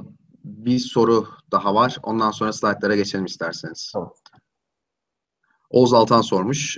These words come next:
Speaker 1: "Elektrik elektronik okuyanlar için bilimsel ve akademik araştırmalar ve projeler yapmanın özel sektörde ve yurt dışında çalışma konularında faydası var mıdır?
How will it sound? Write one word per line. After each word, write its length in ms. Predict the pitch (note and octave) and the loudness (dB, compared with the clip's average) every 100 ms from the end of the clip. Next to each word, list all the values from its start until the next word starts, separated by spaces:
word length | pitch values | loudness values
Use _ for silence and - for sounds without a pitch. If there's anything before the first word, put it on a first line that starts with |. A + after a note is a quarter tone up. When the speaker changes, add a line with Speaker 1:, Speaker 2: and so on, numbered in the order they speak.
| - | -2
Speaker 1:
"Elektrik 340 | A#2 A#2 B2+ | -2 0 2
elektronik 400 | A#2 A2+ A#2+ A#2+ | 2 2 0 0
okuyanlar 400 | A2 A2 G#2 G#2 | 0 0 0 0
için 300 | G2 F2 D#2+ - | -2 -4 -12 -4
bilimsel 420 | G#2+ A2 A#2+ C3+ A#2 | -2 0 2 4 4
ve 60 | |
akademik 360 | G#2 A2 A#2 A2+ | 2 0 0 0
araştırmalar 720 | G#2 G#2 - G2+ G2+ F2+ F#2+ | 0 -2 -4 -2 0 -2 -4
ve 140 | G2+ | -6
projeler 420 | G2+ G#2+ G#2+ G#2 G2+ | 2 4 4 4 2
yapmanın 360 | F#2+ G2 G2 | 0 -2 -4
özel 300 | G#2 G2+ A#2 | -2 2 2
sektörde 580 | A#2 G#2 D#2+ G2 G2+ A#2 | 2 -2 -2 0 2 4
ve 40 | G#2+ | 4
yurt 300 | G#2+ G#2+ G#2 | 2 -2 -8
dışında 380 | - F2 F2 | -8 -8 -8
çalışma 400 | - G#2+ G#2 B2 | -2 -2 0 -4
konularında 460 | A2+ G#2+ G2 F#2+ F#2 | -2 -2 -2 0 -2
faydası 500 | - G#2+ G2+ G2+ B2 | 0 0 0 0 0
var 140 | A2 | 2
mıdır? 380 | F#2 E2 - - | 0 -4 -10 -14